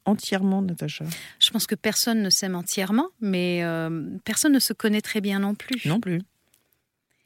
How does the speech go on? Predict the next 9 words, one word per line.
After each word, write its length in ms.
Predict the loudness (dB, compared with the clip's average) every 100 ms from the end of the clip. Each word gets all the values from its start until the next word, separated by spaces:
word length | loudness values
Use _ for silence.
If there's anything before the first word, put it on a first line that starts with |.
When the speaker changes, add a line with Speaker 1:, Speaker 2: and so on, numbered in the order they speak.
| _ _ _ _ _ -4
Speaker 2:
Est-ce 180 | 0 2
que 100 | 4
le 80 | 4
Raja 320 | 4 4 4
Yoga 380 | 2 2 0 -2
peut 160 | -2 0
nous 120 | 0
permettre 540 | -2 -2 -2 -4 -10 -18 -16
de 540 | -6 -4 -2 -4 -6